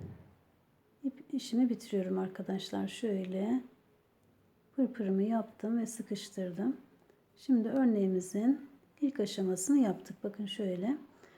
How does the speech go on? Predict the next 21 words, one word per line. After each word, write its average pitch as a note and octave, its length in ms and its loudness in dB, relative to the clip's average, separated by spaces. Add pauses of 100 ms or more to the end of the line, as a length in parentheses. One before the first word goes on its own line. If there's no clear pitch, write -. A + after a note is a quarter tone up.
(120)
Şimdi C4 460 8
renkli B3+ 300 6
ipimi G#3+ 260 0
takıp B3+ 360 0
örneğime A3 400 4
devam G3+ 300 6
ediyorum. E3+ 380 -2 (1040)
Arkadaşlar, G3+ 520 -2
söylemeyi A3 500 4
unuttum. A3 480 0 (420)
Örneğimize A3+ 540 4
tabii A3 260 2
ki, E4 260 4 (360)
e, A3 140 -2
ipimizi A#3 460 2
kırmadan F#3 520 6
devam F#3 320 4
edeceğiz. F#3 420 0
Hemen C#4 260 10
şu B3+ 160 2
aşağıdaki A3+ 840 2